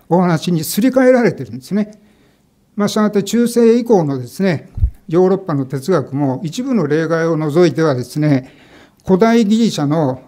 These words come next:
人間哲学の系譜からは相当外れてるんですね。じゃあ、古代ギリシャの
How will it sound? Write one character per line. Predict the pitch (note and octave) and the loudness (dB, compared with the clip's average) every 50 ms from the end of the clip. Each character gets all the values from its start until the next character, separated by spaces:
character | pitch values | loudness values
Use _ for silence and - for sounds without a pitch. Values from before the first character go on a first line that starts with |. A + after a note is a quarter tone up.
| _ D3+ | _ -4
人 | D3 F3+ F#3 G3 | -2 0 0 2
間 | F#3+ G3 G3 D#3 | 2 2 0 0
哲 | F3 F3 F3+ F3+ | -2 0 2 2
学 | F#3 E3+ - - | 2 2 0 -2
の | C#3+ C#3 B2+ | -4 -6 -6
系 | B2+ - C#3+ D3+ C#3+ | -6 -6 -6 -4 -4
譜 | C3 B2+ - | -4 -6 -6
か | C#3 C3+ | -6 -4
ら | D#3+ D3+ D#3+ | -2 0 -2
は | C#3 A#2+ B2+ | -2 -2 -6
相 | - - - F3+ G3 A3 A#3+ A#3+ | -10 -10 -4 0 2 2 2 2
当 | A#3 A#3 A#3+ A3+ - | 0 0 0 0 -2
外 | - - F3+ F3+ D3+ G#3 | -2 -4 -4 -2 0 0
れ | A#3 A3 G#3+ | 0 0 0
て | A#3 A3+ | 0 -2
る | A3 G#3 | -2 -2
ん | D3 | -4
で | - - | -6 -10
す | - - | -16 -14
ね。 | D#3+ D#3 - - _ _ _ _ _ _ _ _ _ _ _ _ _ _ _ _ | -14 -14 -14 -16 _ _ _ _ _ _ _ _ _ _ _ _ _ _ _ _
じ | A3 A#3+ | 0 2
ゃ | A3+ | 2
あ、 | F#3 | 2
古 | - F#3 F#3 | 2 2 2
代 | G#3 A3+ A#3 A#3+ G#3+ | 2 2 2 2 2
ギ | A#3 | 2
リ | B3+ G#3+ - | 0 0 -2
シ | - D#3 | -2 -4
ャ | |
の | C#3+ D#3 E3 D#3 A2+ A2 - | -2 0 0 -2 -2 -4 -10